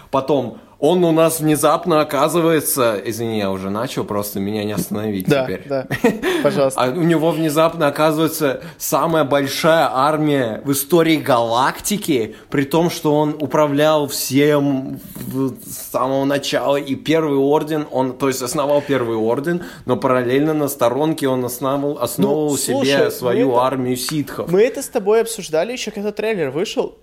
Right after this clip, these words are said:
Speaker 2: и ты сказал: «Ну, слушай, неизведанные регионы».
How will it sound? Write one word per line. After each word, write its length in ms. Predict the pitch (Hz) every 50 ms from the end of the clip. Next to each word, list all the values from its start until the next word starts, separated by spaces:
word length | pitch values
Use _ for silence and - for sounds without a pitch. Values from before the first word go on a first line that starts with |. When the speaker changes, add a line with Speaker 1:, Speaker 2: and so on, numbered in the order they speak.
| _ -
Speaker 2:
и 60 | 170
ты 120 | - 233
сказал: 380 | 247 - - 262 240 240 190 170
«Ну, 100 | 175 214
слушай, 360 | 214 - 285 269 - - 196
неизведанные 540 | 165 165 180 185 208 240 247 226 220 226 220
регионы». 500 | 208 202 185 214 220 208 185 160 127 117